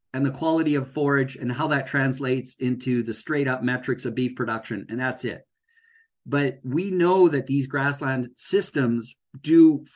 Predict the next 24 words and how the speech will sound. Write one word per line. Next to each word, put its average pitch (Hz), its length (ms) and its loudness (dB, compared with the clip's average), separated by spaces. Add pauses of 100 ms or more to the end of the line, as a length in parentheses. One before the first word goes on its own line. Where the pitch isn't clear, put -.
(160)
far 208 360 0
more 113 260 -2
than 101 180 -8
that. 92 260 -10
As 143 180 -2
I 139 80 -2
said, 131 340 -4
the 127 200 -2
water 160 460 2
storage, 135 540 -2
water 156 360 0
purification, 143 1120 -6 (420)
um, 120 320 -4
biodiversity, 156 960 0
and 117 140 -4
so 156 240 -2
on. 110 320 -2
A 127 80 -4
lot 175 320 0
of 185 80 0
these 160 220 -2
things 147 280 -2
are 127 240 -4
unvalued, 139 880 -2